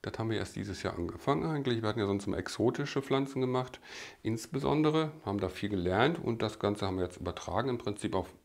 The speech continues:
ja, sagen wir es mal, Otto Normalo Zimmerpflanzen, ne? Und gucken mal, wie wir sie pflegen können, um euch auch sagen zu können,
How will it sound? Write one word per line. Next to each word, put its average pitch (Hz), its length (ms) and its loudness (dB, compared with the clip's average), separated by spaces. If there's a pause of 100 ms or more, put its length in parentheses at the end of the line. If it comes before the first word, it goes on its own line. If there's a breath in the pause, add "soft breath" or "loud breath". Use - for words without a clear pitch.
(100)
ja, 87 200 2
sagen 113 220 10
wir 123 60 12
es 113 80 6
mal, 113 200 12
Otto 123 240 10
Normalo 113 460 12
Zimmerpflanzen, 107 760 6
ne? 123 120 0 (680 loud breath)
Und 110 600 10
gucken 107 440 4
mal, 92 380 8 (380 loud breath)
wie 147 360 4
wir 135 140 12
sie 107 400 6
pflegen 98 600 4
können, 156 460 10
um 120 320 2
euch 101 500 2
auch 90 320 0
sagen 107 480 -6
zu - 140 -12
können, 120 500 -2